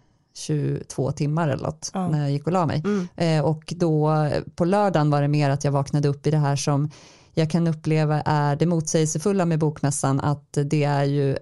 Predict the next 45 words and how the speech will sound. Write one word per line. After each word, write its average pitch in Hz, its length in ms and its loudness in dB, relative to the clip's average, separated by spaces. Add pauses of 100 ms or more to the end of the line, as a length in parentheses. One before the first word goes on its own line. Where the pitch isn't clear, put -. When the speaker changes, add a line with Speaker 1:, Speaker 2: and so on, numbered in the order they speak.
(100)
Speaker 1:
en 143 180 2
sorts, - 580 -4 (360)
eh, 156 180 0
peak 277 600 -2
i 220 120 0
författarskapet 165 840 0
att 156 140 0
vara 151 100 0
där 147 360 2
och 143 460 0 (360)
få 147 420 2
prata 156 440 0
om 151 80 2
sin 156 180 0
bok 151 300 0
och 147 80 0
möta 151 260 0
människor, 196 580 0
men 156 380 2
du 156 80 0
känner 151 340 0
dig 143 220 0
sällan 151 400 0
så 156 120 0
liten 214 560 0
som 151 380 0
när 151 220 0
du 139 100 0
är 139 180 0
där, 135 260 0
för 147 200 -2
att 143 180 -2
alla 190 240 2
författare 160 480 -2
är 254 200 2
där 160 400 2
och - 80 -20
Speaker 2:
Ja. 202 120 0
Speaker 1:
du 170 160 4
inser 175 480 2
att - 200 -4
du 175 200 0
är 175 100 -2
en 233 320 2
av 170 240 0